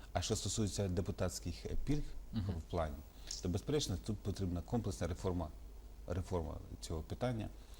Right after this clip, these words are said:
Speaker 1: І треба чітко, ясно визначитися, якщо потрібно депутату, а що не потрібно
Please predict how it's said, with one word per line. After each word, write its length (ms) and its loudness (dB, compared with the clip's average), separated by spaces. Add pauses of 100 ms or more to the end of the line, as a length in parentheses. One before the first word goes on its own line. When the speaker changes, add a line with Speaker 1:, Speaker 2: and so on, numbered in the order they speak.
(160)
Speaker 1:
І 100 2
треба 340 4
чітко, 340 0
ясно 300 2
визначитися, 580 0
якщо 200 2
потрібно 340 4
депутату, 460 0 (100)
а 120 -2
що 160 0
не 60 2
потрібно 400 -2